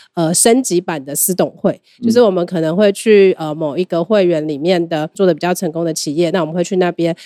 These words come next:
Speaker 1: 呃，做工厂的参访之外，然后也会做一个类似，呃，深入的那一种交流。所以，所以可能就是从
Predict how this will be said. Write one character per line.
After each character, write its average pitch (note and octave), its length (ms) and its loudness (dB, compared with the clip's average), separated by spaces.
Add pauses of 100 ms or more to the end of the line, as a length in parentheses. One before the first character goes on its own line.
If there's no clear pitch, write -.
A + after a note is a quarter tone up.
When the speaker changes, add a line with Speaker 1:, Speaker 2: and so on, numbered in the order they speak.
(260)
Speaker 1:
呃， E3 160 -2
做 G#3 160 2
工 G3+ 200 0
厂 F#3+ 220 -4
的 D3 100 -4
参 G3 280 0
访 D3+ 240 -6
之 F3+ 180 2
外， F3+ 320 2
然 D#3+ 100 -8
后 F#3 120 -2
也 E3 120 0
会 F#3 200 0
做 F#3 260 0
一 E3+ 60 0
个 E3 180 -4
类 F3+ 160 2
似， F3+ 320 2
呃， D#3 300 -6 (280)
深 B3+ 380 2
入 C4 180 4
的 F#3 180 2
那 F#3+ 160 0
一 F#3+ 40 2
种 D#3+ 240 -2
交 E3+ 300 0
流。 D#3 400 -4
所 G3 120 -2
以， F3+ 60 6
所 A3 160 2
以 G#3+ 40 2
可 G#3 120 -4
能 D#3+ 140 0
就 F#3+ 80 -2
是 G3 340 4
从 E3 360 -4